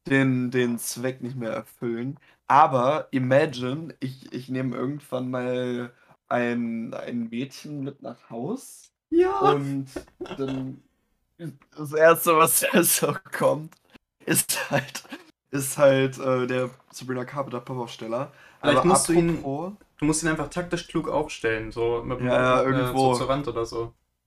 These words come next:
Speaker 1: Ähm,
Speaker 2: Ja.
Speaker 1: aber apropos Mädchen mit nach Hause nehmen. Ich habe jetzt Tinder. <laughs>
Speaker 2: Geil. <laughs> Wilde Überleitung auf jeden Fall.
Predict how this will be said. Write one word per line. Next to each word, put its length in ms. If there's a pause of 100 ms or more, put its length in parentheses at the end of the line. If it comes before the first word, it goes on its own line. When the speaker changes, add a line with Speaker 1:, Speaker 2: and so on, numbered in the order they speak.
(120)
Speaker 1:
Ähm, 720
Speaker 2:
Ja. 180
Speaker 1:
aber 220
apropos 680
Mädchen 420
mit 100
nach 240
Hause 280
nehmen. 320 (1120)
Ich 240 (440)
habe 800
jetzt 560
Tinder. 560 (420)
<laughs> 1300
Speaker 2:
Geil. 540 (380)
<laughs> 400
Wilde 300
Überleitung 520
auf 140
jeden 200
Fall. 300